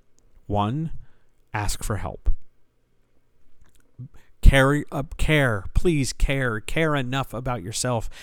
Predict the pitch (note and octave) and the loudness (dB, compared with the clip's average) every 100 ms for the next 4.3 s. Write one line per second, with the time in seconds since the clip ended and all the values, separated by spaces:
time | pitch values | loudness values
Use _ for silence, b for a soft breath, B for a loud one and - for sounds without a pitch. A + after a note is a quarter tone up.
0 | B B B2 - - B2 B2 A#2 A#2 G2+ | B B -6 -2 0 2 0 0 -2 -2
1 | A2 A2+ A2+ - A2+ A2 - B B B | -2 -2 -4 -6 -6 -4 -4 B B B
2 | C3+ A2+ B2 A#2+ A2+ A2+ G2+ A2 F#2+ b | 2 2 0 0 -2 -4 -6 -6 -8 b
3 | b b b b b D3+ D3+ - C#3+ A2 | b b b b b 2 2 2 2 2
4 | B2+ - - | -4 -4 -4